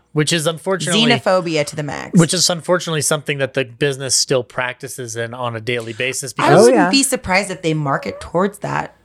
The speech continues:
Speaker 2: a hundred percent, too.
Speaker 1: Uh, that, in fact, I was looking at some of the marketing through Variety, and a lot of it was more towards the sensation of the novel. But
Speaker 2: Mm-hmm.
Speaker 1: I do think that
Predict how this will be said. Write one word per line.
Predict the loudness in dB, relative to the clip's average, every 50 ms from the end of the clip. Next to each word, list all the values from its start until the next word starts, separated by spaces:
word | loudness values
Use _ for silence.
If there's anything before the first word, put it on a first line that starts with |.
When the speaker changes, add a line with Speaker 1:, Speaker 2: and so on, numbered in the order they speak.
| _ -8
Speaker 2:
a | -4
hundred | -4 -4 -4 -4 -8 -10
percent, | -10 -10 -10 -10 -10 -10 -12 -12 -14 -14 -14 -8 -4
too. | 0 2
Speaker 1:
Uh, | 2 2 2 0 -2 -4 -2
that, | -2 -2 -2 -2
in | -6 -6 -4 -6 -6 -6
fact, | -4 -4 -4 -4 -4 -4 -6
I | -8
was | -6 -6 -8
looking | -8 -8 -6 -6 -6
at | -4 -4
some | -4 -6 -6
of | -6
the | -4
marketing | -2 -2 -2 -2 -4 -6 -8 -6
through | -6 -8 -6
Variety, | -4 -2 -2 -2 -2 -2 -6 -8 -8 -10
and | -8 -8 -8
a |
lot | -8 -4 -2 -2 -2 -2 -4
of | -6 -6 -4
it | -4 -4 -4 -4 _ _ _ _ _ _ -4
was | -2 0 2
more | 2 2 2 0
towards | -2 -2 -4 -4 -4 -4
the | -4 -6
sensation | -2 -2 -2 -2 -2 -4 -2 -2 -2 -2 -4 -6 -6
of | -6 -6 -6
the | -8
novel. | -6 -4 -4 -4 -4 -4 -6 -8 -8
But | -4 -2 0 0 0 -2 -4 _ -10
Speaker 2:
Mm-hmm. | -8 -8 -8 -8 -10 -10 -12 -12 -14 -12 -4
Speaker 1:
I | -4 -4 -4 -4
do | -8 -8 -8 -6 -6 -6
think | -4 -2 -2 -2 -2 -2 -6 -4
that | -2 -2 -2 -2 -4 -6 -10 -12